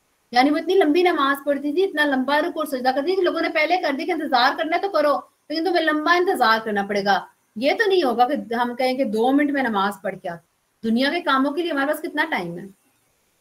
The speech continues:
नमाज कितनी देर में पढ़ के आती हूँ? दो मिनट। दो मिनट देना मैं आपको, दो मिनट, सिर्फ टू minutes। तो priority हमने किस चीज को दे रखी है? हज़रत आयशा रज़ी अल्लाह ताला अन्हा इस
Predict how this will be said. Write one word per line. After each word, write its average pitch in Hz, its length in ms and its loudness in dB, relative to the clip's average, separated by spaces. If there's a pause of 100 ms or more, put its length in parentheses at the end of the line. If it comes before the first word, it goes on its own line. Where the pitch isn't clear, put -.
(840)
नमाज 220 360 0
कितनी 294 180 -6
देर 320 120 0
में 277 100 -2
पढ़ 240 160 0
के 240 100 -2
आती 226 240 -4
हूँ? 285 120 -10 (840)
दो 208 140 -6
मिनट। 196 260 -10 (880)
दो 240 140 2
मिनट 285 180 4
देना 262 220 0
मैं 262 100 -4
आपको, 196 320 -12 (320)
दो 285 100 0
मिनट, 262 220 -2 (220)
सिर्फ 285 240 -8
टू 294 80 -6
minutes। - 460 -12 (1200)
तो 233 40 -10
priority 240 560 4
हमने 262 300 0
किस 311 260 -6
चीज 208 160 -6
को - 140 -10
दे 151 160 -10
रखी - 320 -18
है? 170 140 -16 (1000)
हज़रत 226 180 0
आयशा 254 260 6
रज़ी 285 220 4
अल्लाह 262 160 4
ताला 262 320 4
अन्हा 254 380 0
इस 359 140 0